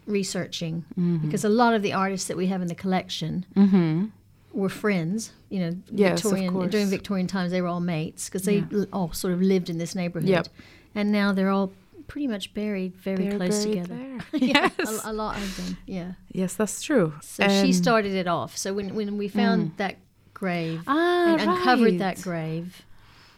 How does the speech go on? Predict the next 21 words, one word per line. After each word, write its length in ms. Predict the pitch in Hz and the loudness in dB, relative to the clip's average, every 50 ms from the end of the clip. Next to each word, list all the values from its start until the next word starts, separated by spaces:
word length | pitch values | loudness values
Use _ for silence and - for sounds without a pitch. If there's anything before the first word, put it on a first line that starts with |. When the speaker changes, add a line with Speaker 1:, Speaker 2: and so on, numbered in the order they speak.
| _ - - - 208 | _ -14 -10 -6 -4
Speaker 1:
uh, 180 | 202 190 185 185 185 | -4 -2 -2 -4 -4
that's 360 | 185 196 180 - - - - - | -4 -4 -4 -4 -6 -8 -6 -4
when, 440 | 202 185 185 185 180 175 175 - - - | -2 -2 -2 0 -2 -2 -4 -6 -10 -12
so 280 | 240 - - 180 175 180 - - - - - - | -8 -6 -4 -4 -4 -4 -8 -14 -20 -14 -10 -8
we 60 | 185 | -8
put 200 | 185 - 208 180 | -6 -4 -6 -6
a 40 | 175 | -6
plaque 440 | - - 233 214 208 208 - - 190 | -4 -2 -2 0 0 -2 -4 -4 -4
on 100 | 175 175 | -4 -4
hers, 400 | 156 - 185 170 165 160 160 160 185 | -4 -4 -6 -6 -6 -6 -6 -6 -6
and 120 | 180 175 | -4 -2
then, 160 | 175 175 175 170 | -2 -2 0 0
Speaker 2:
Yes. 260 | 196 180 175 175 - | 0 0 0 -2 -2
Speaker 1:
then 340 | 202 196 190 180 175 180 - - - _ - | -2 0 0 0 0 -2 -6 -10 -16 _ -10
people 220 | - 190 185 - 185 | -10 -8 -6 -6 -6
started 360 | - - 190 170 175 180 180 | -6 -4 -6 -6 -6 -8 -8
doing. 300 | - 180 175 160 160 160 | -6 -6 -4 -4 -6 -8
So 160 | - - 185 175 | -6 -6 -6 -6
a 40 | |
couple, 560 | 180 - - 226 220 - - 190 175 165 - - | -6 -4 -4 -6 -4 -2 0 0 0 0 -2 -4
um, 400 | - 170 165 160 160 160 160 165 | -6 -4 -4 -2 -2 -2 -4 -6